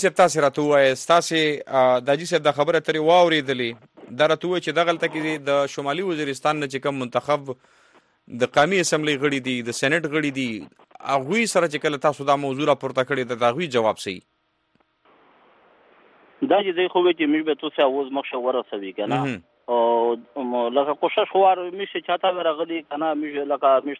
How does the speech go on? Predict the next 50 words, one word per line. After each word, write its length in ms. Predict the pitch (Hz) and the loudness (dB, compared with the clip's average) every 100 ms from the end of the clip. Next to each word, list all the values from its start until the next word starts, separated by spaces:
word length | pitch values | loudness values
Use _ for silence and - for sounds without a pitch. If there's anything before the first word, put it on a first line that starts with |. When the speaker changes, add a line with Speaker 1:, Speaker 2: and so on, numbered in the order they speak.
| 143 | -4
Speaker 2:
صدر 160 | 143 131 | -4 -2
صاحب 160 | 131 120 | -4 -2
خبره 260 | 127 139 139 | 0 4 4
وکړله 400 | 143 151 135 117 - - - - _ _ | 2 -2 -2 -2 -6 -20 -20 -20 _ _
چې 80 | 151 | 0
خورشید 300 | 156 - 151 | 0 -4 0
شاه 160 | 156 151 | 2 4
ته 80 | 151 | 2
به 80 | 147 | 4
راغلي، 240 | 147 143 139 139 123 143 | 2 0 -2 -4 2 2
هر 100 | 151 | 4
چاته 200 | 151 143 143 | 0 -2 -2
مې 140 | 139 139 | -2 0
بلاول 260 | 135 147 143 | 4 4 2
بټو 180 | 143 143 139 | -2 -4 -4
ته 40 | 135 | -4
مې 100 | 135 | -4
ل-، 100 | 139 131 | -4 -4
لیټر 240 | 131 139 | -2 0
وکړې 340 | 131 131 131 123 | 2 0 -2 -2
که 60 | 131 | 0
نه. 100 | 151 156 | 0 -2
یو 60 | 185 | -4
موږ 220 | 180 185 180 | -2 -2 4
نه، 40 | 175 170 | 2 2
یو 60 | 180 | 0
کس 200 | 185 - | 0 0
چې 140 | 156 | -2
چېرې 160 | 165 151 156 | -2 -2 -4
پته 140 | 143 - | -8 -2
شوی 180 | 156 151 | 0 0
نه 100 | 151 | 0
ده، 80 | 139 | 0
په 80 | 131 | 0
د 80 | 123 | -2
پاکستان 440 | 117 123 - 135 131 | -2 -6 0 0 2
شو 80 | |
چې 140 | 123 120 - | -8 -6 -2
څومره 260 | 131 120 | 0 0
دي 80 | 120 120 | 2 0
دا 80 | |
غوټه 180 | 113 117 107 | 2 -4 -6
غوټ 120 | 107 - | -6 -8
کسون، 320 | 104 104 117 - _ - | -10 -10 -12 -14 _ -12
Speaker 1:
مهم. 160 | 127 | -2
Speaker 2:
دا 80 | 131 127 | 0 0
لیډرون، 500 | 120 123 127 123 120 | 0 0 0 -2 -2
دا 40 | 120 120 | -4 -4
نه 40 | 120 120 117 127 117 | -6 -8 -10 -8 -2
موجوده 420 | 120 123 120 139 | -2 0 2 2